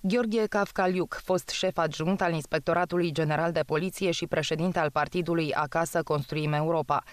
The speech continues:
responsabil de acte destabilizatoare, implicare în protestele violente din Republica Moldova. Totodată este implicat în tentative de răsturnare a guvernului ales în mod democratic prin crearea unui guvern din umbră.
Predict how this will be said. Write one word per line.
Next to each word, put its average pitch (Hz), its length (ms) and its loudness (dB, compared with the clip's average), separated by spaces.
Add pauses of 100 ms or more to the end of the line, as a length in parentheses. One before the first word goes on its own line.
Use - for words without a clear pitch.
(180)
responsabil 175 680 0
de 160 80 0
acte 147 380 0
destabilizatoare, 156 1000 0
implicare 156 480 -2
în 147 60 0
protestele 147 580 0
violente 156 460 0
din 147 200 -2
Republica 147 520 -2
Moldova. 151 500 0 (300)
Totodată 151 540 2
este 160 260 0
implicat 151 500 -2
în 156 140 2
tentative 156 640 0
de 147 120 0
răsturnare 170 560 0
a 135 60 0
guvernului 156 580 0
ales 143 300 0
în 151 140 0
mod 151 240 0
democratic 165 840 0
prin 214 180 2
crearea 160 420 0
unui 143 280 -2
guvern 143 480 0
din 170 180 0
umbră. 143 360 2